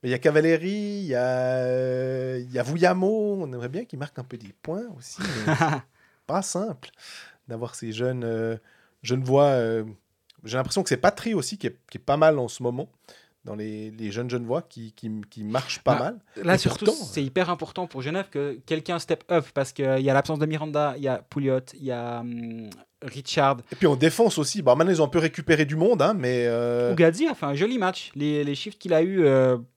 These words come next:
Speaker 2: solides, tout petits, mais, euh, mais solides, honnêtement.
Speaker 1: Smans qui joue maintenant aussi, euh, sur une ligne, euh, do-, donc c'est vraiment, euh, non, ils, ils arrivent à compléter. On, j'ai l'impression qu'ils se plaignent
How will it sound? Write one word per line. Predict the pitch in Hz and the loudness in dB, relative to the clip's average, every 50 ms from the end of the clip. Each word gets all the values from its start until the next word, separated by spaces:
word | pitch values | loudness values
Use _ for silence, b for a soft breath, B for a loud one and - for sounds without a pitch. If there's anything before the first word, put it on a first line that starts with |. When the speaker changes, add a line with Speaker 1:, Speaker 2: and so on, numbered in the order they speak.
| _ _ _ | _ _ _
Speaker 2:
solides, | - - 240 269 233 220 190 151 131 b b b b b b b | -4 0 2 2 2 2 0 -2 -6 b b b b b b b
tout | - 247 | -10 -6
petits, | - 262 277 269 - 214 226 262 254 _ _ - | -4 -4 -4 -4 -4 -4 -4 -4 -6 _ _ -12
mais, | 170 160 160 156 | -6 -2 0 0
euh, | 151 151 151 147 147 147 147 147 147 143 143 143 143 147 147 147 147 143 - - - 147 147 - _ _ - | 2 2 2 4 4 2 2 2 0 -2 -2 -4 -4 -6 -8 -12 -12 -14 -16 -18 -20 -20 -20 -20 _ _ -8
mais | 151 160 160 | -6 -6 -4
solides, | - - 220 202 165 147 131 127 - | -2 -2 -2 -2 -2 -4 -8 -10 -12
honnêtement. | 143 139 139 143 165 170 185 | -10 -6 0 4 6 6 6
Speaker 1:
Smans | 220 208 - - | 6 2 -2 -6
qui | - 143 | -6 -4
joue | 120 147 156 | -4 -2 0
maintenant | 147 139 127 131 147 139 131 | 0 0 0 0 0 -2 -2
aussi, | 123 123 - - - 143 135 127 | -2 -2 -4 -6 -4 -2 0 2
euh, | 117 113 113 113 113 113 117 113 | 2 2 0 0 0 0 -2 -2
sur | 110 - - 131 127 | -6 -8 -10 -10 -8
une | 123 123 127 | -8 -6 -6
ligne, | 147 220 311 320 285 196 | -4 -4 -4 -4 -4 -4
euh, | 131 127 127 127 123 123 | -2 -2 -2 -2 -2 -2
do-, | 123 131 131 127 | -2 -4 -4 -4
donc | 139 156 165 - | -4 -4 -4 -2
c'est | - 139 | 0 0
vraiment, | 131 139 196 220 262 311 302 185 | 2 4 4 4 4 4 2 4
euh, | 139 127 120 117 - b b b b b b b b b | 4 4 2 0 -2 b b b b b b b b b
non, | 160 220 269 220 | 2 2 2 2
ils, | 147 160 175 202 _ - | -2 -8 -12 -14 _ -10
ils | 170 139 135 131 151 | -8 -6 0 2 2
arrivent | 143 226 254 - 156 | 2 4 2 2 2
à | 135 | 2
compléter. | - - 180 180 - 180 170 160 - - 185 220 226 202 | 2 -2 -4 -2 0 0 0 0 0 -2 -2 -2 0 -2
On, | 143 135 135 | -2 -2 0
j'ai | 120 | 2
l'impression | 160 175 - - 277 | 2 2 2 0 -6
qu'ils | 226 - 175 | -6 -6 -6
se | - | -2
plaignent | - - 147 139 139 135 131 | 0 2 2 2 0 -4 -8